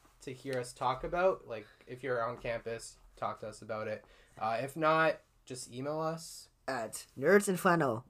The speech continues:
Speaker 2: podcast at gmail dot com.
Speaker 1: Boom. And also, I think YouTube. Does
Speaker 2: Oh,
Speaker 1: comments
Speaker 2: YouTube.
Speaker 1: too.
Speaker 2: And YouTube comment section. And I'm in, I'm on You-, uh, I'm on I G at Van City Nat fifty-seven. Look me up. Um, we should get, we should get an Instagram account
Speaker 1: We should.
Speaker 2: going.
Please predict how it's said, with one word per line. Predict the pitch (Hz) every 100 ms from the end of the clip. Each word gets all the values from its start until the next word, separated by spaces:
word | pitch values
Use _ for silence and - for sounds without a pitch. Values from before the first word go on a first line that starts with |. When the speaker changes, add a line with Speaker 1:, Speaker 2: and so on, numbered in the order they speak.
| _ _
Speaker 2:
podcast | 160 156 143 101 - -
at | 117
gmail | 135 131 127
dot | 120
com. | 101 113 _ _ -
Speaker 1:
Boom. | 135 120 113 -
And | 123 123 123
also, | 120 127 127 127
I |
think | 120 120
YouTube. | 110 110 - 110 - _ _ _ _ _
Does | - -
Speaker 2:
Oh, | 202
Speaker 1:
comments | 190 214 196
Speaker 2:
YouTube. | 131
Speaker 1:
too. | 113 - -
Speaker 2:
And | 175
YouTube | 175 180
comment | 185 165 170
section. | 175 170 165 165 - - _ -
And | 139 143 135
I'm | 139 151
in, | 151 143
I'm | 147
on | 147
You-, | 135 139 -
uh, | 139 143 143 -
I'm | 170
on | 165
I | 156 156
G | 135 143 147 -
at | 120 120
Van | 131 123
City | 117 123
Nat | 127 117
fifty-seven. | 131 - 127 151 156 156
Look | 113 -
me | 131
up. | 143 _ _ - _ _ -
Um, | 117 117 120 120 120 123 _ - -
we | 156
should | 233 302
get, | 254
we | 196
should | 247
get | 214
an | 127
Instagram | - 110
account | 113 110
Speaker 1:
We |
should. | 101
Speaker 2:
going. | 101 104